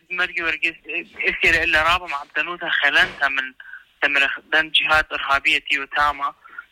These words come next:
سب، آه، قرشت آتم بيلالي وخاصة من تاما خيشخ الأمرد مطمر يمت إلى تابع لآتا كالديتا ومن تاما تيبغ يوخا آوانا رابا يورتقى مقابل ورنجاوا أم يقرأ تمرخ مدير ناحية حبانية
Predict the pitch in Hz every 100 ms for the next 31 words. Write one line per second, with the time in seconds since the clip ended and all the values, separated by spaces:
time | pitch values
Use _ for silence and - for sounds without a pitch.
0 | - 135 - - 147 - 165 165 - -
1 | 165 165 143 131 175 165 156 147 160 196
2 | _ _ - - - 151 143 185 202 196
3 | 190 196 175 165 156 180 175 165 160 -
4 | 147 151 151 - 151 - 151 147 147 -
5 | 127 143 139 139 135 - - - - -
6 | 160 156 143 - 135 143 156 165 175 196
7 | - - - - - 180 190 180 160 -
8 | - 127 - - - - 113 147 160 165
9 | 143 151 147 147 147 - 139 135 131 139
10 | 151 147 143 139 - 135 131 131 131 _
11 | _ _ - 139 143 156 - 139 135 139
12 | 127 131 127 - _ _ - - 139 139
13 | 156 139 - 143 143 - 131 131 - -
14 | 131 131 131 143 151 165